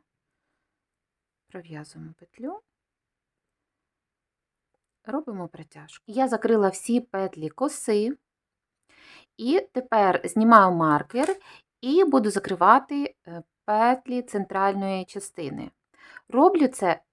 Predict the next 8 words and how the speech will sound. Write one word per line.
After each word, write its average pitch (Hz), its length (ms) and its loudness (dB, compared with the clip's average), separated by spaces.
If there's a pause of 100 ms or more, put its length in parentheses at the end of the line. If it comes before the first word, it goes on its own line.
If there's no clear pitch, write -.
(240)
так 247 440 4
само. 156 560 -2 (460)
Просто 196 480 2
пров'язую 160 800 -2 (100)
петлю 165 520 -8
лицьовою 175 920 -2 (480)
і 294 420 0
роблю 202 640 0